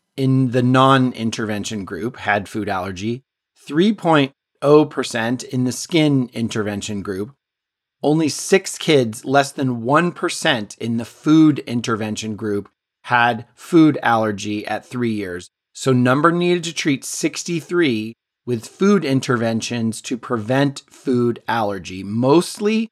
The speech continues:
peanut, also a little bit of egg, no serious adverse events. So the emollients was, like, a good try,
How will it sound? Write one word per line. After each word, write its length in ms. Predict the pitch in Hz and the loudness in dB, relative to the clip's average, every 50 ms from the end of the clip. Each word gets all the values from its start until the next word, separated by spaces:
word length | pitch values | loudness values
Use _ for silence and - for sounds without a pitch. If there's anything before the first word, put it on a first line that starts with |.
| _ _ _ _ _ | _ _ _ _ _
peanut, 640 | - - 175 156 143 127 117 113 117 - - - _ _ _ _ _ _ _ _ _ _ _ | -4 -2 0 2 2 2 0 -2 -4 -6 -10 -20 _ _ _ _ _ _ _ _ _ _ _
also 540 | - 120 123 123 - - 127 123 123 120 117 | 2 2 2 2 2 0 2 2 2 0 0
a 80 | - 123 | -2 -2
little 280 | 127 127 135 135 135 123 | 2 4 6 6 6 4
bit 300 | 117 127 123 117 - _ | 4 2 0 0 -4 _
of 160 | - 120 107 - | -8 -8 -8 -6
egg, 380 | - 104 104 101 101 95 101 110 _ _ _ _ _ _ _ _ | -6 -6 -6 -6 -6 -8 -12 -14 _ _ _ _ _ _ _ _
no 420 | - 117 117 123 127 135 143 151 | -2 0 2 4 6 8 6 6
serious 800 | 151 - - - - 127 123 120 117 117 113 110 - - - - _ _ _ | 4 0 -6 -4 -2 0 0 2 0 0 -2 -4 -6 -10 -14 -16 _ _ _
adverse 640 | 107 107 110 104 98 110 104 101 - - - - - _ _ | 0 0 0 0 -2 -4 -4 -4 -6 -8 -12 -12 -14 _ _
events. 560 | 110 101 92 95 82 60 - _ - - - _ _ _ _ _ _ _ _ _ _ _ _ _ | -12 -8 -8 -8 -8 -10 -12 _ -14 -14 -14 _ _ _ _ _ _ _ _ _ _ _ _ _
So 440 | - - - 151 151 151 147 143 - - | -10 -2 0 4 4 4 4 2 0 0
the 180 | 143 156 165 | 2 4 4
emollients 560 | 160 160 160 170 185 202 220 226 240 - - | 4 4 4 4 4 4 2 2 0 -4 -4
was, 160 | 208 180 147 165 | -6 -4 0 2
like, 200 | 170 156 - 151 | 0 0 0 -4
a 60 | 135 | -8
good 360 | 123 139 156 165 151 139 135 _ _ _ | -4 -2 -2 -2 -2 -6 -14 _ _ _
try, 640 | - - 165 156 143 147 156 175 214 285 330 320 | -10 0 2 4 6 6 6 6 4 4 2 -2